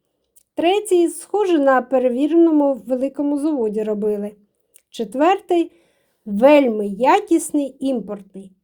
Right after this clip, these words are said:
Ну, а п'ятий, мабуть, томати зранку ранесенько збирали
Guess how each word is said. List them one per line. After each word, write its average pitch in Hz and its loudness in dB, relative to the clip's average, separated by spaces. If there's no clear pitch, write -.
Ну, 262 0
а 214 -2
п'ятий, 349 0
мабуть, 302 0
томати 294 2
зранку 269 0
ранесенько 330 0
збирали 240 -2